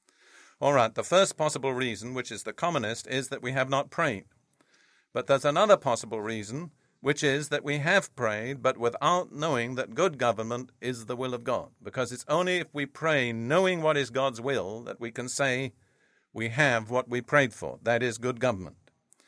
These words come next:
Now, why do we Christians find it so hard to believe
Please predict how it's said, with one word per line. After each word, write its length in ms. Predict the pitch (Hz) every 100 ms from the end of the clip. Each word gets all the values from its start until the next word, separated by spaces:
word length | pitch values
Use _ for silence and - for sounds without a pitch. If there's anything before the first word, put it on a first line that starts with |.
| - - -
Now, 140 | 135
why 400 | 131 175 196 196
do 160 | 185 165
we 160 | 160 165
Christians 640 | - 135 - - 104 113
find 340 | - 151 151
it 120 | 131 -
so 260 | 170 180
hard 300 | 160 160 147
to 80 | 151
believe 480 | 131 123 113 92